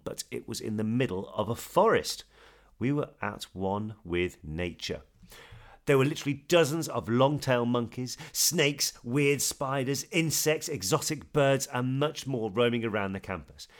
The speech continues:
It became normal for us, and we were just instinctively avoiding each other most of the time. Once, my sister opened her lunchbox and left it for a while to refill her water bottle. When she came back, she saw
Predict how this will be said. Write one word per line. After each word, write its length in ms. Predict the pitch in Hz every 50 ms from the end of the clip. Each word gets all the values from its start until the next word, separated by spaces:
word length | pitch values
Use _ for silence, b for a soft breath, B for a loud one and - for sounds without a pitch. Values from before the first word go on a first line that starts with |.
| B B B
It 100 | - 123
became 320 | - - 185 180 165 160
normal 280 | 175 190 202 185 147 127
for 180 | - - -
us, 240 | 85 87 90 - -
and 120 | 101 101
we 120 | 107 120 120
were 80 | 120
just 180 | - 120 117 -
instinctively 920 | - 113 107 107 - - - 156 151 143 - 156 139 - - 123 123 123
avoiding 540 | - 101 82 98 113 123 117 113 85 85 90
each 260 | - 107 110 - -
other 240 | 139 156 131 95 - - _ _ _
most 340 | - 85 90 90 82 - -
of 120 | 82 -
the 100 | - -
time. 600 | - - - - - 104 107 107 95 - - - - B B B B B B
Once, 400 | 117 156 165 135 131 131 - - B 139 B
my 140 | 151 160
sister 420 | 143 - - 196 180 - - 165 156 165
opened 300 | 175 165 - - 151 131
her 160 | 131 135 127
lunchbox 560 | 123 120 143 156 143 - - - 101 - -
and 200 | 123 113 110 113
left 220 | 139 165 156 - -
it 120 | 120 -
for 180 | - - 101 92
a 80 | 85
while 340 | 78 71 85 87 85 98 110
to 140 | - - 92
refill 340 | 78 92 95 - - 139 131
her 140 | 107 131 127
water 320 | 104 120 156 147 151 117
bottle. 360 | 104 104 - - 80 73 - B B B B B B
When 160 | - 165 160
she 100 | - -
came 240 | 160 160 165 151 123
back, 260 | - 139 143 139 -
she 220 | - - - 127
saw 540 | 120 - - - - 117 117 127 139 143 135